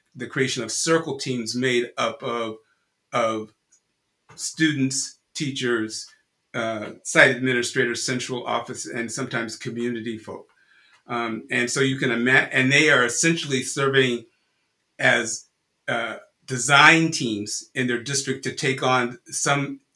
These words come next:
issue, some challenge. And here's the key, identified by the students, identified not by the adults, but identified by the students that they want to work on. So you can imagine that the challenge of creating a, a,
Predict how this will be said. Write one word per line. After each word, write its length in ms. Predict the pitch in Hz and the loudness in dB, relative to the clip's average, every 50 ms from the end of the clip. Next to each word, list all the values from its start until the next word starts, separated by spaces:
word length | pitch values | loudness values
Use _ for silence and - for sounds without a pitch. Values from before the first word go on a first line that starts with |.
| _ | _
issue, 320 | 156 143 143 - - 131 123 | -2 -2 0 0 -2 -2 -2
some 240 | - 143 127 117 - | -2 -4 -4 -4 -4
challenge. 540 | - - 151 151 143 120 110 113 - - - _ _ _ _ - | 0 2 4 4 4 2 0 -4 -8 -10 -14 _ _ _ _ -10
And 160 | 113 113 107 | -8 -6 -2
here's 280 | 135 135 135 135 135 | 2 2 2 2 0
the 80 | 139 165 | -2 -4
key, 460 | - - 240 220 147 - - - - _ _ _ _ _ _ _ _ _ - 139 | -2 -2 0 0 0 0 -2 -6 -8 _ _ _ _ _ _ _ _ _ -6 -4
identified 600 | 131 143 175 190 202 202 - 202 170 151 135 - | 2 4 6 6 6 6 8 8 8 8 8 8
by 160 | 139 127 120 | 6 4 4
the 120 | 113 110 | 2 -2
students, 800 | - - - 214 233 233 165 117 - 110 - - - - - _ _ _ _ _ _ _ _ _ _ _ _ _ _ _ _ _ _ _ _ _ _ _ - | -4 -2 0 2 2 2 2 0 -2 -4 -4 -4 -4 -6 -10 _ _ _ _ _ _ _ _ _ _ _ _ _ _ _ _ _ _ _ _ _ _ _ -10
identified 560 | 120 135 151 156 165 - - 156 143 139 139 | -2 2 2 2 4 4 4 4 4 6 6
not 180 | 165 202 202 | 6 4 4
by 140 | 208 214 202 | 4 2 2
the 140 | 202 208 190 | 4 4 2
adults, 340 | 160 147 165 160 135 - - | 2 4 2 2 2 0 -2
but 160 | - 131 123 | -4 -2 -2
identified 520 | 120 117 113 143 131 135 135 131 123 117 | -2 -2 -2 -4 -6 -4 -4 -4 -4 -2
by 160 | 113 113 107 104 | -2 -4 -4 -6
the 100 | 107 107 | -6 -10
students 460 | - - - 170 170 143 120 107 113 | -12 -6 -2 -2 -2 -2 -4 -8 -10
that 100 | 107 - | -6 -4
they 120 | 127 127 | -2 -2
want 220 | 123 123 123 120 113 | -2 -2 -4 -4 -4
to 60 | 107 | -4
work 300 | 107 117 117 113 - 110 | -4 -4 -6 -6 -6 -8
on. 240 | 101 101 98 101 101 _ _ _ | -10 -10 -10 -14 -18 _ _ _
So 120 | - 127 | -10 -6
you 180 | 123 131 151 151 | -4 -4 -4 -2
can 180 | 151 165 139 | -2 -2 0
imagine 560 | 123 123 120 131 135 139 139 135 131 123 117 113 | 0 0 2 2 4 2 2 0 -2 -2 -2 -2
that 160 | 117 113 - - - _ | -4 -6 -8 -12 -16 _
the 80 | - - | -10 -6
challenge 420 | - - 147 139 135 135 123 110 | -2 0 2 2 2 2 0 -2
of 140 | 117 107 110 - _ _ - - | -4 -8 -10 -14 _ _ -20 -16
creating 460 | - - 156 139 139 135 131 120 120 | -6 -2 0 2 2 4 2 2 0
a, 160 | 117 113 104 - - - - - - - - - _ 135 | 0 -2 -4 -8 -14 -20 -20 -20 -20 -20 -20 -18 _ -10
a, 220 | 131 127 - - | -10 -10 -10 -12